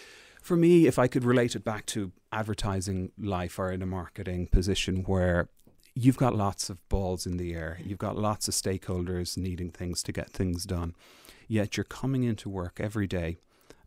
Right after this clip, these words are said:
And yes, there's challenges, and yes, there's things you don't like, but, do you know, you're well able to deliver them.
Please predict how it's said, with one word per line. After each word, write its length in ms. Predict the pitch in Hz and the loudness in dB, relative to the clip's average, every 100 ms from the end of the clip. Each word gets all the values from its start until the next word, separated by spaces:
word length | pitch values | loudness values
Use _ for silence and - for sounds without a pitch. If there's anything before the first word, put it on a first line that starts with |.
| - | -2
And 200 | 139 147 | 2 4
yes, 220 | 175 170 | 2 0
there's 200 | - 120 - | -2 -4 -4
challenges, 580 | 104 95 92 87 90 | -6 -4 -2 -4 -4
and 160 | 110 117 | 0 2
yes, 240 | 127 127 | 2 0
there's 220 | - 113 - | 0 -2 0
things 260 | 101 95 | -2 -2
you 60 | 90 | -2
don't 240 | 92 85 | -4 -2
like, 320 | 87 82 - - | -2 -4 -6 -4
but, 300 | - - - - - _ - _ - | 0 2 0 -10 -20 _ -20 _ -4
do 100 | 123 | 0
you 20 | |
know, 220 | 127 127 | 2 2
you're 220 | 120 117 113 | 2 2 4
well 320 | 117 117 110 | 4 4 2
able 260 | 104 101 | 0 -4
to 280 | - - 95 | -6 -4 -6
deliver 460 | - 95 107 113 101 | -2 2 4 4 2
them. 220 | 87 | 0